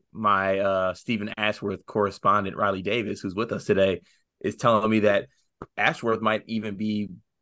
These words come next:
better, honestly, in this offense than, uh, Nembhard was. Not saying he's necessarily a better player, but just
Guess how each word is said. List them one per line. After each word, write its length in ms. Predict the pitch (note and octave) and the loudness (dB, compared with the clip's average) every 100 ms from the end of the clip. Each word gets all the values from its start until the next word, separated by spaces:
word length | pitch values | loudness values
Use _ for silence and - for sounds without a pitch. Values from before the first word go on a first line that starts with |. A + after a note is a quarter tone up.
| - | 0
better, 380 | G#2 D3 A2+ - _ - | 4 4 2 -4 _ -2
honestly, 360 | G#2 G2+ G#2+ | 0 0 -2
in 60 | G#2 | -2
this 120 | G#2 | 0
offense 500 | A2 G#2 G#2+ G2+ G2 | 2 2 2 0 -2
than, 460 | G#2+ G#2 G2+ G2+ G2 | -2 0 2 0 2
uh, 320 | G#2 G2 G2+ | 4 6 4
Nembhard 520 | G2+ G#2 A2+ C3 G2 | 2 0 2 4 4
was. 180 | G2+ G2 | 4 2
Not 160 | G#2 - | 0 0
saying 340 | G#2+ G2+ G2+ | -2 -2 -4
he's 160 | A#2+ G2+ | -6 -4
necessarily 380 | G#2+ A2+ G#2 G2 | -2 4 4 4
a 60 | |
better 200 | G2 G2+ | 4 2
player, 360 | - G#2 B2 G#2+ | 2 2 4 4
but 180 | G2 F#2+ | 0 -4
just 340 | G2+ - | -8 -10